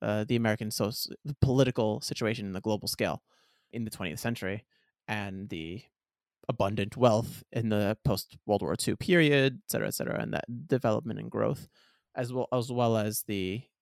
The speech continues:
s-, not so subtle political <laughs> messaging, uh, underneath everything. And not to say that those same ideals are still present in the society, in the American society today, 'cause, you know,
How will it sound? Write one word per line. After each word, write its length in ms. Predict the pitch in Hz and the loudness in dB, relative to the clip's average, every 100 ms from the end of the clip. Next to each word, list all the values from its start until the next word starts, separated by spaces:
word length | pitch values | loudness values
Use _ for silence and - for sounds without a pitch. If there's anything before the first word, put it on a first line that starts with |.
| _ | _
s-, 220 | - - - _ _ _ - | -18 -18 -18 _ _ _ -4
not 260 | 156 170 - | 6 6 8
so 140 | 143 | 8
subtle 400 | 123 135 120 107 | 8 6 6 6
political 460 | - 123 107 - 113 | 4 2 2 0 0
<laughs> 60 | |
messaging, 680 | 110 - - - 139 139 - - - 135 - | 0 0 0 0 0 0 -4 -18 -16 -8 -2
uh, 420 | - - 120 156 - 190 156 _ | 2 4 4 0 -4 -12 -16 _
underneath 640 | 147 139 135 117 117 117 - - _ _ | 2 4 4 6 6 6 2 -14 _ _
everything. 460 | - 120 113 73 80 - | 2 2 2 -6 -8 2
And 280 | 160 156 135 - | 6 6 4 2
not 160 | 202 208 | 4 6
to 80 | |
say 140 | 202 - | 8 10
that 240 | 156 135 - - - _ _ _ _ _ - - - | 12 10 6 -20 -20 _ _ _ _ _ -20 -2 8
those 340 | 151 147 135 | 10 10 8
same 760 | - - - 143 143 139 131 - - | 4 0 4 6 8 6 2 -2 2
ideals 680 | 123 120 - 135 135 131 | 2 2 2 6 8 8
are 120 | 127 120 | 6 2
still 400 | - - 135 127 | 2 4 6 6
present 680 | - 147 135 135 127 - - _ _ _ | 2 4 4 4 0 -4 -10 _ _ _
in 220 | 120 117 | 0 2
the 240 | 117 113 123 | 2 2 2
society, 640 | - 127 120 120 120 113 | 0 2 4 4 4 2
in 140 | 110 | 2
the 60 | 117 | 2
American 300 | 117 113 113 | 2 2 0
society 600 | - 104 107 123 110 98 | 0 0 2 2 2 2
today, 440 | 104 113 175 147 | 0 4 4 4
'cause, 280 | 151 110 110 | 2 0 0
you 100 | 104 | -4
know, 180 | 90 - | -6 -6